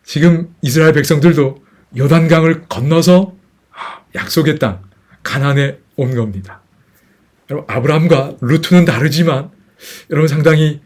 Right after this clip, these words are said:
어떤 본질적인 의미를 공유하는 것을 보게 됩니다.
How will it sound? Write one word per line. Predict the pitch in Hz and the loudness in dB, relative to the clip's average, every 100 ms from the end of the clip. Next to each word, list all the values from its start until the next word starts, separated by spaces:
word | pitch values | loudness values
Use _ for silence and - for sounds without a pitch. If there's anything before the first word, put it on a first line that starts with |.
| _ | _
어떤 | - - - 151 | -16 -6 -4 -2
본질적인 | 147 135 170 160 156 156 | -2 0 0 2 0 0
의미를 | 139 165 156 131 143 _ _ - | 2 2 2 -2 -6 _ _ -12
공유하는 | - 139 143 135 | -4 -2 0 -2
것을 | 131 123 127 123 _ | -2 -4 -6 -8 _
보게 | 131 117 | -4 -4
됩니다. | 101 87 78 - | -4 -8 -14 -20